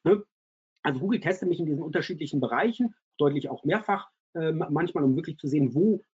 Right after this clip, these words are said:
wo passt du am besten, ne? Wo passt du jetzt am besten in meine Top ten?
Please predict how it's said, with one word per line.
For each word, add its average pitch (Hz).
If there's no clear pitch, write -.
wo 143
passt -
du 185
am 147
besten, -
ne? 123
Wo 180
passt 175
du 165
jetzt 143
am 127
besten 139
in 131
meine 113
Top -
ten? -